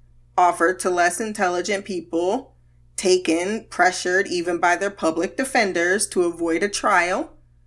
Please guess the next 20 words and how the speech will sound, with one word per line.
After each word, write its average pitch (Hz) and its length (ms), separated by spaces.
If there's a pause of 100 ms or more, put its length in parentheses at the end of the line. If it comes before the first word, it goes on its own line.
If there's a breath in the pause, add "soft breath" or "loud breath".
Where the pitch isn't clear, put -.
(1300)
And 220 200
they 226 140
think, 262 560 (120)
"Oh, 240 460
all 247 160
I 240 80
have 233 220
to 226 80
do 214 640
is 185 680 (720)
six - 420
years. 165 380
That's 254 240
not 185 340
so 175 160
bad, 170 380
except 190 360
now 196 360
you 190 240
have 170 720